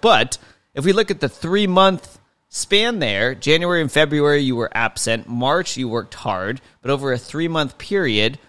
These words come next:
you only worked one month, and you had two months off. Law of averages says you're not doing anything majority of the time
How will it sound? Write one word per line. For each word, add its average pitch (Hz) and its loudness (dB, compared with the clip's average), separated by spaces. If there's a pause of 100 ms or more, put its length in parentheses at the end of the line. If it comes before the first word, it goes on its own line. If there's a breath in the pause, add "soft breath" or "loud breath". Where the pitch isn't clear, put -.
(160 soft breath)
you 139 2
only 147 2
worked 131 -2
one 135 2
month, 139 0 (360)
and 127 -2
you 123 2
had 117 -4
two 180 -4
months 151 -2
off. 151 -2 (160)
Law 147 4
of 117 -2
averages 135 0
says 107 0 (240 soft breath)
you're 120 -6
not 131 0
doing 127 0
anything 117 -4 (240)
majority 113 -2
of 104 -6
the - -14
time 214 -4